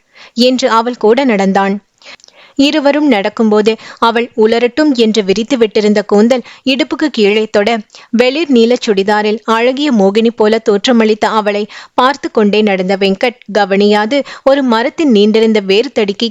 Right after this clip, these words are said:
கீழே விழ இருந்தான். தடுமாறியவனை தன் கையால் தடுத்து பிடிக்கப் போனவளை அவனும் பற்ற முயல, ஒரு கரத்தால் அவனை பிடிக்க முடியாமல் தடுமாற, புத்தகத்தை கீழே போட்டுவிட்டு இன்னொரு கையாலும் அவனை பிடித்து நிறுத்தினாள்.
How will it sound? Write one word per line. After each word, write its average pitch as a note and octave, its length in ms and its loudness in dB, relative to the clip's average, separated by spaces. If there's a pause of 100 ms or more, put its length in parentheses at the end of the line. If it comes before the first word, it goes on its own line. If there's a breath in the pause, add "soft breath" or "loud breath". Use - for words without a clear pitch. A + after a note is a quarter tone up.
கீழே C4 340 -2
விழ G#3 260 0
இருந்தான். G3 500 0 (540 soft breath)
தடுமாறியவனை C4+ 760 0
தன் G#3+ 220 -2
கையால் A3 440 -2
தடுத்து A#3+ 360 -4
பிடிக்கப் G3+ 440 -2
போனவளை G3+ 380 0 (260 loud breath)
அவனும் C4 460 0
பற்ற A#3 340 -4
முயல, G#3+ 400 2 (180)
ஒரு G#3 260 2
கரத்தால் G3+ 460 -2
அவனை G#3+ 340 0
பிடிக்க A#3+ 400 -2
முடியாமல் G3 560 0
தடுமாற, G#3+ 500 0 (320 loud breath)
புத்தகத்தை D#4 560 -2
கீழே B3+ 360 0
போட்டுவிட்டு G3 640 -2
இன்னொரு B3+ 440 0
கையாலும் G3+ 500 0
அவனை G#3 340 0
பிடித்து A3+ 360 -2
நிறுத்தினாள். G3 580 0